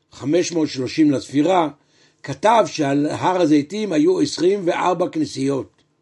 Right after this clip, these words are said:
וגם אם המספר הזה נשמע מוגזם, אין ספק שעל ההר שכנו מנזרים, כנסיות, אתרים קדושים, מקומות התייחדות ושירותים שונים,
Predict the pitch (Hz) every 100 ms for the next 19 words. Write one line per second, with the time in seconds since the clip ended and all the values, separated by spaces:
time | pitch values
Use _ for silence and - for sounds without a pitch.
0 | _ _ _ _ _ - 143 196 240 233
1 | 180 151 - 196 202 165 170 135 135 170
2 | 156 117 139 202 170 139 _ _ _ -
3 | 220 220 165 160 - 180 190 147 - 127
4 | 131 123 151 170 - 143 127 151 156 143
5 | 135 117 127 170 175 147 147 - 127 156
6 | 190 165 143 _ _ _ _ 143 147 151
7 | 147 202 185 156 175 - 156 139 127 -
8 | _ _ 143 147 170 190 196 170 156 139
9 | 139 131 208 190 156 143 143 147 131 -
10 | 170 170 160 143 139 123